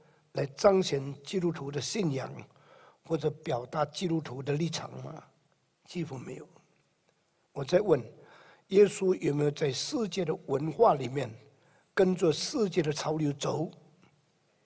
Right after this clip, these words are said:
也没有提到。但是耶稣曾经讲，“我们向你举哀，你不捶胸；我们向你这一个欢乐，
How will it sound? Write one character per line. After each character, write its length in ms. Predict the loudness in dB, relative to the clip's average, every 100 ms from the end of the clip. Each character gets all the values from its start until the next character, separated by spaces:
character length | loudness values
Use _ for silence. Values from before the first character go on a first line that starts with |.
| _ _ -4
也 100 | 0
没 180 | 4
有 60 | 4
提 220 | 2 -8
到。 220 | -6 -8 -8 -18 _ -20 -20 -20 -20 _ -20 -10
但 140 | -2 0
是 80 |
耶 180 | 6 6
稣 160 | 6 0
曾 300 | -2 -2 -2
经 240 | 0 2
讲 200 | 2 -2 -6 -14 -20 _ -20 -20 -20 _
，“我 220 | 0 2
们 480 | 4 4 4 0 -4
向 340 | -8 -4 0 2 4
你 200 | 4 2 -4 -10
举 300 | -8 -6 0
哀， 440 | 6 6 6 2 -8 -20 -20 _ _
你 200 | -6 -4
不 140 | -2
捶 280 | -4 -6 -6
胸； 220 | -4 -6 -8 -18 -20 _ _ _ _ -20 -20 -20 0
我 160 | 2
们 220 | 4 2 0
向 460 | -4 0 2 4
你 420 | 4 4 2 -2 -6 -16 -20 _ _ -20
这 200 | 0 6
一 100 | 6
个 180 | 6 0
欢 400 | 0 4 6 6
乐， 140 | 4